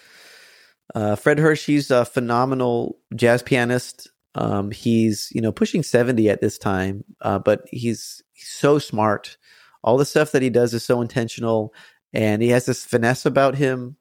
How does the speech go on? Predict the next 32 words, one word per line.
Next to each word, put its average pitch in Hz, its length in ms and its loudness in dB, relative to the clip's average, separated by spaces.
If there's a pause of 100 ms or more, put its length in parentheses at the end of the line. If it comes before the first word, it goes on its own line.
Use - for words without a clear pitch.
And 113 160 -4
I 110 140 2
just, - 560 -4 (120)
um, 107 380 -2
he's 120 180 -6
like 131 140 2
a 117 60 0
tennis 143 320 0
player 117 280 4
that 107 160 2
can 110 140 -6
just 110 240 -2
place 123 260 0
his 117 160 -2
shots 104 380 0
precisely. 104 680 -4 (520)
And 113 80 0
it's 107 100 -2
just, - 580 -6 (320)
you 120 200 -2
know, 90 300 -4 (280)
uh, 98 260 2
everybody 131 420 2
aspires 107 460 0
to 104 200 -4
play 101 200 -2
like 90 200 -2
him. 107 300 -12 (420)
He's, 104 160 -14
he's 104 200 -10
just - 160 -12
amazing. 92 420 -12